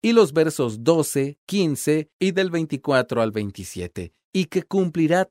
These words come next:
todas sus promesas. Segundo, somos confrontados con nuestro pecado de arrogancia.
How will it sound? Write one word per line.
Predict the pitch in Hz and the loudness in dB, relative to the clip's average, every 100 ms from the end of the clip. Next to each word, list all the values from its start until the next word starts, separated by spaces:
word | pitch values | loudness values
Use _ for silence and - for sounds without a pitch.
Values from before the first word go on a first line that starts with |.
| _ | _
todas | 220 254 254 - | 0 2 2 2
sus | 165 | -4
promesas. | - 107 92 82 82 76 - _ _ _ _ _ _ | -6 -6 -4 -6 -10 -12 -16 _ _ _ _ _ _
Segundo, | - 214 262 240 110 - _ | 0 2 4 2 0 -2 _
somos | - - 220 233 - | -4 2 4 4 2
confrontados | 202 - 175 151 175 170 160 | -2 0 0 2 2 2 0
con | - 147 | 0 0
nuestro | 139 - 131 | 0 -2 -2
pecado | 120 117 - 135 127 110 | -2 -4 0 2 2 0
de | 107 | -2
arrogancia. | 98 92 87 87 90 92 - 82 82 | -4 -4 -8 -8 -8 -8 -8 -10 -12